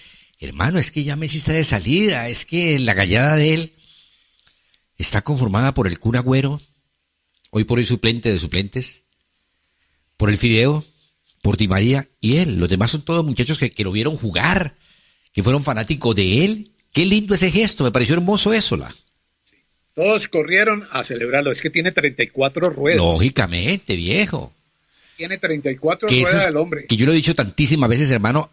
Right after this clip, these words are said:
Speaker 1: a mí, como aficionado al fútbol, ¿cierto? Como perteneciente a esta familia periodística del fútbol, hermano,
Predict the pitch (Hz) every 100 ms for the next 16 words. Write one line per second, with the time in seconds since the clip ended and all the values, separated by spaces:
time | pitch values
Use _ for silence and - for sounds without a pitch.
0 | - 110 107 139 202 190 - _ _ _
1 | _ - - _ _ - _ - 104 104
2 | 101 110 113 143 139 139 92 107 120 _
3 | _ _ _ _ _ _ _ _ _ _
4 | _ _ _ _ - 135 113 107 - _
5 | _ - 98 - - 104 101 127 143 151
6 | 120 104 110 120 95 90 95 - 90 76
7 | 98 87 98 - _ _ _ _ _ _
8 | _ _ - 80 - 73 80 139 160 104